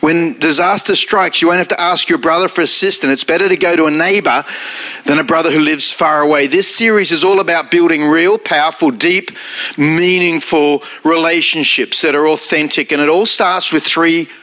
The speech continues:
words. The most powerful three words, I believe, on planet Earth for you and for me, the most powerful three words that I can give as advice to my children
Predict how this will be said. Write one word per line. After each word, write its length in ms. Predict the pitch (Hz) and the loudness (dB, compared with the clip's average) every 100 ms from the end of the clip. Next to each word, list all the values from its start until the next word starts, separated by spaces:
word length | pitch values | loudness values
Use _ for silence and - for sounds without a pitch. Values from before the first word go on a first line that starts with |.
| - | -2
words. 400 | 151 143 120 107 | 2 2 0 0
The 60 | |
most 240 | 143 143 - | 0 0 -2
powerful 400 | 170 190 202 220 | 0 0 0 -2
three 280 | - 196 196 | 0 0 2
words, 520 | 170 175 208 - - - - - - | 2 2 2 -2 -4 -8 -14 -14 -4
I 160 | 139 196 | 0 0
believe, 380 | 214 175 170 185 | 0 2 2 0
on 100 | 180 | 0
planet 320 | 165 165 202 | 0 0 2
Earth 360 | 156 185 - | 2 0 -2
for 80 | - | -2
you 280 | 165 147 180 | 2 2 2
and 100 | 190 | 0
for 120 | 202 | 0
me, 320 | 170 143 214 - - - - - | 0 0 -2 -6 -16 -16 -16 -4
the 100 | 160 | 0
most 220 | 160 156 | 0 0
powerful 400 | - 202 208 - | 0 0 0 -2
three 340 | 196 - 196 196 | -2 0 0 2
words 340 | 180 190 202 | 2 2 2
that 100 | 160 | 0
I 120 | 170 | -2
can 180 | 165 180 | 0 0
give 240 | 151 190 175 | 2 2 0
as 160 | 139 | 0
advice 520 | 147 120 160 208 180 | -2 0 2 2 0
to 100 | - | -2
my 140 | 160 143 | -2 0
children 580 | - 185 190 202 226 | 0 2 2 2 0